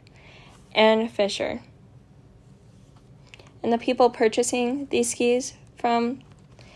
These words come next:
these companies are people who want to learn how to, quote unquote, glide on top of snow, or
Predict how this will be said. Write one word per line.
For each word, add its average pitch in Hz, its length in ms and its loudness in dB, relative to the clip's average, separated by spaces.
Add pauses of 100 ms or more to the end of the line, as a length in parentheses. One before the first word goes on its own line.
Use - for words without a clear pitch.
(500)
these 240 140 0
companies 254 680 0 (1700)
are 226 440 8 (1040)
people 247 360 4
who 254 340 0
want 226 260 2
to 233 480 -2 (680)
learn 233 260 4
how 247 240 0
to, 220 280 0
quote 233 300 6
unquote, 233 560 6 (440)
glide 214 440 8
on 208 140 0
top 202 220 0
of 196 100 2
snow, - 380 -4 (1160)
or 196 440 4